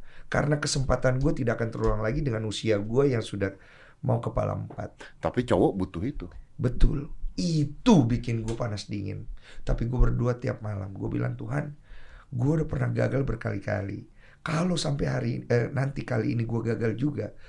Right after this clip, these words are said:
Speaker 1: biarlah gua gagal dalam doa gua dan gua berserah sama lu. Jadikan apa yang menjadi kehendak-Mu. Kalau ini harus jadi nikah, saya jalan." Jadi gua jalan tuh. Begitu nikah tiga bulan,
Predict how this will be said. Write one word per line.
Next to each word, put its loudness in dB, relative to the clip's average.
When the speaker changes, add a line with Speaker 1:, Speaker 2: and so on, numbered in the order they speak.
Speaker 1:
biarlah 2
gua 2
gagal 0
dalam -2
doa -2
gua -2
dan -6
gua -6
berserah 0
sama -6
lu. -10
Jadikan 4
apa 6
yang 0
menjadi -4
kehendak-Mu. -6
Kalau -2
ini -2
harus -2
jadi -2
nikah, -4
saya 4
jalan." -2
Jadi 2
gua -2
jalan 2
tuh. -2
Begitu -2
nikah 0
tiga 0
bulan, 0